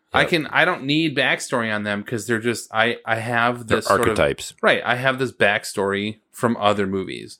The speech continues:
Speaker 2: Yep.
Speaker 1: So I think it benefits from that a little bit of just saying, uh, "We're just not doing it." So I, I, I actually don't really have any other points necessarily coming off of the movie. So, but p-, feel free to jump in.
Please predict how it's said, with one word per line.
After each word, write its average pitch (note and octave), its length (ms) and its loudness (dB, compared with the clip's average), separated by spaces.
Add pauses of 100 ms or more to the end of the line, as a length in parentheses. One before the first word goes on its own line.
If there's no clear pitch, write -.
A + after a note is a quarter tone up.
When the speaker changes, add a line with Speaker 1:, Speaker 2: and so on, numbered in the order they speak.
Speaker 2:
Yep. C#2 200 -4 (320)
Speaker 1:
So A#2 560 4 (480)
I C3 80 -2
think G3+ 180 0
it G3+ 140 -2
benefits F3 440 2
from G#2+ 120 -4
that G2 160 2
a - 20 -2
little G2 220 0
bit F2 200 -2
of F#2+ 100 -4
just A#2+ 180 -4
saying, A#2+ 340 0 (720)
uh, - 100 -20 (1000)
"We're B2 100 4
just C#3+ 100 -2
not G3 140 6
doing G3 200 4
it." - 100 -16 (600)
So G2+ 220 4 (180)
I, B2+ 80 4
I, C3 160 -2 (100)
I E3+ 140 6
actually A#3 220 -2
don't C#3 140 2
really B2+ 180 4
have A2+ 160 2
any B2 120 0
other A#2 160 2
points A2 420 -2
necessarily B2+ 540 0
coming A#2 260 0
off G#2 180 -2
of G2 60 -8
the F#2 60 -12
movie. F#2 280 -6
So, A2 200 2
but F#2+ 320 -2
p-, B2 140 0
feel B2 220 4
free A2+ 200 2
to G2+ 100 0
jump F#2+ 280 0
in. G#2+ 260 -2